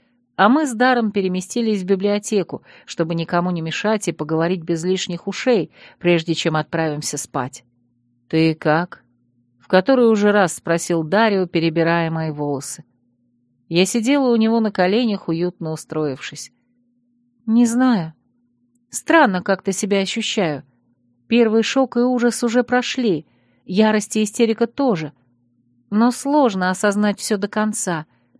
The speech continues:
не верится в произошедшее". "Я отправлюсь в Дагру, вместе с теми, кто будет переправлять раненых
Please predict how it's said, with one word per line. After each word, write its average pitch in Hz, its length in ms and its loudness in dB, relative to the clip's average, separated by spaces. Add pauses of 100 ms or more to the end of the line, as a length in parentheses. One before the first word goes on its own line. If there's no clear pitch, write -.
(120)
не 220 240 6
верится 208 420 4
в 185 60 -20
произошедшее". 196 880 -2 (720)
"Я 170 340 6
отправлюсь 170 600 4
в 165 80 -4
Дагру, 160 460 2 (280)
вместе 160 500 0
с 160 60 -8
теми, 180 320 2
кто 165 200 0
будет 165 280 0
переправлять 160 640 2
раненых 170 520 0